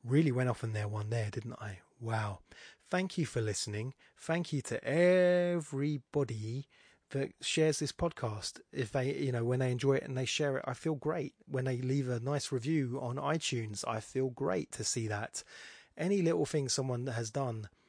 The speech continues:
to spread the news about this podcast and maybe introduce it to someone else that might enjoy it, I am always massively grateful. And dare I humbly ask, if you could, if you haven't done that, or if you feel like doing that, then please do it. Please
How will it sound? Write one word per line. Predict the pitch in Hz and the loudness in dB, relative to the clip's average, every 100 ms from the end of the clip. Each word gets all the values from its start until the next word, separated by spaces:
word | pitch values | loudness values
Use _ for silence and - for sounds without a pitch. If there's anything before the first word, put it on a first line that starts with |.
| - - _ _ - | -20 -20 _ _ -6
to | 131 120 117 107 | 0 0 0 -2
spread | - 170 147 | 0 0 0
the | 143 | -2
news | 143 170 135 | 2 4 2
about | 117 117 120 | 2 0 0
this | - | -2
podcast | 120 110 113 110 - | -4 -2 0 0 -2
and | 113 113 | -6 -2
maybe | 151 165 127 120 | 0 0 0 -4
introduce | 107 120 127 110 | -6 -6 -6 -4
it | - | -6
to | - | -6
someone | - 139 120 | -2 -2 -2
else | 123 113 | -2 -4
that | 131 | -4
might | 120 117 | -4 -4
enjoy | 120 113 113 | -4 0 0
it, | 110 - | 0 -2
I | 131 139 | -2 -2
am | 131 | -2
always | 135 139 127 117 | -2 0 0 -2
massively | 123 123 - 107 113 | -4 -2 -2 -2 -2
grateful. | 120 113 - 110 107 - - - - | 0 -2 -2 -6 -6 -8 -16 -18 -12
And | 117 113 113 151 143 | -8 -8 -8 -10 -4
dare | 147 151 151 | 0 2 4
I | 143 | 2
humbly | - 131 135 123 139 | 0 -2 0 -2 0
ask, | 120 117 - | 0 0 -2
if | 110 120 | -6 -6
you | 113 | -6
could, | 113 | -6
if | 117 123 | -6 -6
you | 135 | -2
haven't | 113 127 123 | 0 0 0
done | 120 120 | 0 0
that, | 123 | -2
or | 127 | -2
if | 110 | -4
you | 110 | -6
feel | - 147 135 | -2 2 4
like | 135 | 2
doing | 135 127 123 | 2 0 0
that, | 123 127 | -2 -4
then | 110 | -8
please | - 147 135 | -6 -4 -4
do | - 120 | -4 -2
it. | 123 - | -2 -4
Please | 151 139 | -4 -4